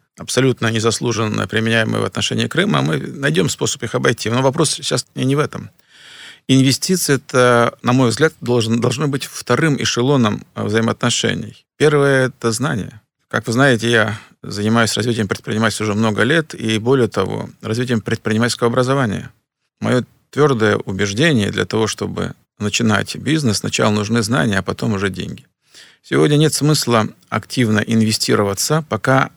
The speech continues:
сами предприниматели Крыма не будут к этому готовы. Даже в Российской Федерации, в остальной части, качество предпринимательства в России еще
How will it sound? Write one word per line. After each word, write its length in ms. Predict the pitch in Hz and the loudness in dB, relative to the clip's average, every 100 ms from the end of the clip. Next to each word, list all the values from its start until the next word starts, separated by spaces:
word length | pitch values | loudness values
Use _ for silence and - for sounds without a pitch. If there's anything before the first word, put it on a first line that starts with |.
| _ _ - | _ _ -8
сами 340 | 110 - 135 117 | -4 0 2 2
предприниматели 760 | 117 107 123 117 135 131 110 | 0 -2 0 4 4 2 -2
Крыма 340 | 107 - 131 104 | -2 0 2 2
не 100 | 104 | 0
будут 180 | 113 - | -2 -4
к 40 | |
этому 220 | 101 104 | -4 -2
готовы. 440 | 101 95 - 55 - _ _ _ _ _ _ - | -4 -6 -10 -14 -20 _ _ _ _ _ _ -2
Даже 220 | 135 135 | 2 4
в 60 | 127 | 4
Российской 360 | 135 175 135 | 2 0 0
Федерации, 720 | 127 123 147 151 - 98 92 - _ _ | 2 4 4 4 0 -4 -6 -12 _ _
в 40 | |
остальной 380 | 104 - 123 160 | -8 0 4 4
части, 420 | - 110 - 90 - _ _ - | 2 -2 -4 -10 -14 _ _ -2
качество 460 | 147 131 117 120 | 0 0 0 0
предпринимательства 680 | 117 113 - 120 127 120 120 | 0 -2 -2 0 2 2 0
в 40 | |
России 500 | 120 117 - 185 143 | 0 0 0 0 2
еще 540 | - 110 101 - 139 | 0 -4 -4 0 0